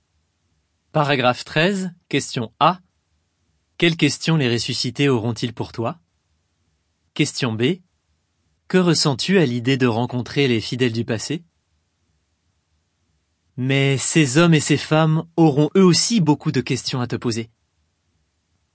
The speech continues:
Ce sera formidable de leur parler des derniers jours et de la façon dont Jéhovah a béni son peuple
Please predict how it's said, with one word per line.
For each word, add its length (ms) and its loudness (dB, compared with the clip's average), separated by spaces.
Ce 180 -6
sera 180 0
formidable 680 0
de 100 -4
leur 180 -2
parler 320 -2
des 100 -6
derniers 320 -2
jours 380 -6
et 80 -6
de 100 2
la 100 4
façon 340 2
dont 160 0
Jéhovah 460 0
a 60 0
béni 280 0
son 220 -4
peuple 380 -8